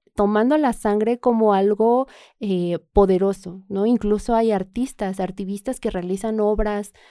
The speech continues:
con la sangre menstrual o incluso, eh, es usada para, para el riego de plantitas, este, y hay técnicas, y hay páginas, y hay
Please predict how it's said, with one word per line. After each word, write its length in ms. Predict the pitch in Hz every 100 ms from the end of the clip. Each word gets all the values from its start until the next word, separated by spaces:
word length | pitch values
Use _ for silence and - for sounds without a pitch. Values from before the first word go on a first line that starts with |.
| _
con 160 | - 196
la 100 | 190
sangre 320 | 196 196 202
menstrual 760 | 202 180 175 - 190 185 190 202 - -
o 140 | - 202
incluso, 640 | 208 214 214 202 240 233 -
eh, 420 | 190 170 165 170
es 180 | 214 208
usada 500 | 262 - 254 262 226
para, 500 | 208 196 185 180 180 -
para 160 | 185
el 120 | 180
riego 380 | 185 185 185 196
de 120 | 214
plantitas, 760 | 196 196 185 196 190 196 208 - - - -
este, 1000 | - 202 196 - - 190 185 180 180 - _ _ _ -
y 180 | 233 226
hay 220 | 233 247
técnicas, 840 | - 226 233 277 247 - 185 185 214
y 120 | 202
hay 200 | 196 220
páginas, 840 | - 226 254 254 233 196 185 190
y 140 | 196 190
hay 260 | 185 214